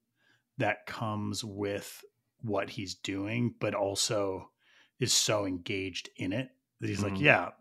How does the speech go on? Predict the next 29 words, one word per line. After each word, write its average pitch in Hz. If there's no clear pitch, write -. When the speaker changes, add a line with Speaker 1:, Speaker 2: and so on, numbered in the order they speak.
Speaker 1:
I'm 127
doing 113
this, 95
but, -
like, 95
<clears throat> -
you 107
wouldn't 107
wanna 98
trade 92
spots." -
Speaker 2:
Yeah. 98
Speaker 1:
Or, 127
Speaker 2:
Well, 127
it's -
Speaker 1:
and, 120
Speaker 2:
like 107
Speaker 1:
and 156
it's 151
probably 226
'cause -
he 254
probably 123
wouldn't 127
wanna 120
trade 110
spots -
with 113
someone 107